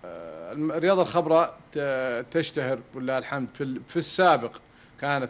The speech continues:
مشهورة في زراعة القمح، وزراعة القمح مشهور على مستوى، آه، يمكن المملكة العربية السعودية، والآن تشتهر في النخيل، وهذا كل ذا ولله الحمد، آه، يأتي من في ظل تشجيع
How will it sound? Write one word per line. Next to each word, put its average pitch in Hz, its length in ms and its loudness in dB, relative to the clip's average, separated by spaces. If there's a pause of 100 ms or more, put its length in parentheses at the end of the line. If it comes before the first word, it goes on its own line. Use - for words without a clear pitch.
مشهورة 131 580 -2
في 123 400 -2
زراعة 135 460 0
القمح، 165 480 -2 (460)
وزراعة 147 460 2
القمح 160 360 -4
مشهور 160 600 -2
على 151 220 2
مستوى، 185 600 0 (540)
آه، 139 180 -4
يمكن 156 340 -2
المملكة 165 440 4
العربية 147 360 2
السعودية، 123 680 -4 (800)
والآن 156 400 2
تشتهر 143 440 -4
في 135 320 -4 (160)
النخيل، 147 560 0 (680)
وهذا 190 380 2
كل 196 260 -2
ذا 180 160 6
ولله 160 300 4
الحمد، 147 500 -2
آه، 131 800 -2
يأتي 143 220 -6
من 135 300 -2
في 135 140 -10
ظل 127 200 -8
تشجيع - 480 -6